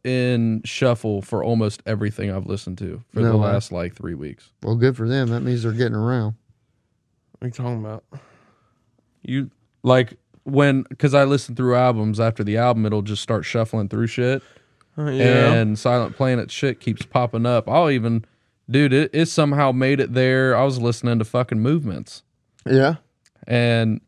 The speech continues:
Speaker 1: what comes up with Movements a lot is Counterparts.
Speaker 2: Okay.
Speaker 1: And then from there, just further down the line, somehow Silent Planet came up. I was like, <laughs> "How,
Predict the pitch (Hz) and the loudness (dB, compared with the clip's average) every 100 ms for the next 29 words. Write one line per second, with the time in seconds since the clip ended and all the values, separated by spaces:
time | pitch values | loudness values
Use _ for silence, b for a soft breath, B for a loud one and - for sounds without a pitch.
0 | _ 123 123 147 135 123 123 113 107 120 | _ -2 0 2 2 2 0 0 0 2
1 | 190 160 110 110 107 107 110 - 110 - | 2 0 -2 -2 -2 0 0 -2 -4 -2
2 | 139 135 104 87 73 - - - - 135 | -2 -2 -2 -4 -6 -10 -18 -18 0 2
3 | 123 135 156 _ _ _ _ _ _ - | 4 0 -2 _ _ _ _ _ _ -8
4 | 110 110 117 117 113 113 110 104 107 - | 0 2 2 2 2 2 0 -2 -6 -8
5 | 113 110 123 139 131 117 110 - - 117 | -2 2 2 4 2 2 0 -6 -14 -10
6 | 117 104 - - 120 113 110 117 110 107 | -4 -4 -6 -6 -2 0 2 2 0 0
7 | 113 127 113 113 113 110 107 117 117 113 | 0 0 -2 -2 -2 -2 -2 -2 -2 -2
8 | - 131 110 110 107 107 113 - - - | -2 -2 -2 -2 -2 -2 -4 -8 -10 -8